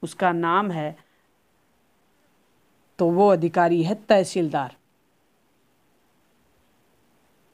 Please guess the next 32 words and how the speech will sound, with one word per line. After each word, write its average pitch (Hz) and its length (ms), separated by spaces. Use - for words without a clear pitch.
पटवारी 202 460
एग्जाम 175 380
में 180 180
पूछा 202 320
हुआ 180 160
प्रश्न 190 360
है, 190 140
जिला 185 280
परिषद 175 480
का 180 140
अध्यक्ष 170 420
कौन 185 240
होता 180 280
है? 185 140
तो 180 80
जिला 180 360
परिषद 170 480
का 170 180
अध्यक्ष 170 420
जिला 180 460
प्रमुख 185 440
होता 180 260
है। 196 120
नेक्स्ट 240 520
वीडियो 196 640
में 226 140
हम 196 180
इस 180 160
कॉन्सेप्ट 190 540
को 185 140
क्लियर 202 360
करेंगे 165 420